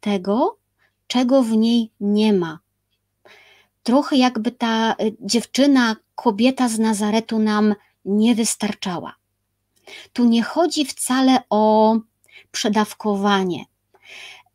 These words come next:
Y, nie chodzi o to, że zarzucamy komuś robienie za dużo, żeby ona była kochana, przywiązywanie do niej za dużo uwagi. Nie. Maksymalizm dotyczy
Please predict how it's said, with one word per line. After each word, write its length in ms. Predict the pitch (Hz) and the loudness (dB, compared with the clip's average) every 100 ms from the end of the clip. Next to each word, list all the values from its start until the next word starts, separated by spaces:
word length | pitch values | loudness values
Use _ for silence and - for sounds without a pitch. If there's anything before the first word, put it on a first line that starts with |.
| 202 | -2
Y, 340 | 196 196 190 - | 0 0 0 2
nie 160 | 220 | 2
chodzi 540 | 214 - 311 269 226 - | 2 0 0 4 2 2
o 140 | 214 | 0
to, 220 | 240 240 | 0 -2
że 400 | 226 214 208 208 | 0 -2 0 0
zarzucamy 680 | 196 208 208 208 226 233 233 | 0 0 0 -2 -2 0 0
komuś 380 | 233 214 208 - | -2 -2 -2 0
robienie 640 | 214 196 202 254 254 240 | 0 0 2 6 6 6
za 220 | 196 220 | 2 0
dużo, 540 | 190 208 240 302 233 202 | 2 4 6 6 4 2
żeby 280 | 202 185 - | 2 2 2
ona 260 | 202 196 | 0 0
była 220 | 185 196 | 0 0
kochana, 500 | 180 185 - 160 151 | -2 -8 -10 -10 -10
przywiązywanie 920 | 156 - 202 202 196 208 196 226 233 | -8 -4 0 0 2 -2 0 2 2
do 180 | 196 196 | 0 0
niej 220 | 196 196 - - 254 | 0 0 -2 -12 -2
za 140 | 220 | 0
dużo 260 | 190 208 208 | 2 2 0
uwagi. 500 | 226 196 175 170 196 | 0 -2 -4 -2 2
Nie. 260 | 240 262 - - - - | 4 4 2 -6 -8 -4
Maksymalizm 840 | 220 - 220 208 233 302 285 269 | -2 -2 0 2 2 0 2 2
dotyczy 460 | 214 208 269 - | 2 -2 -6 -4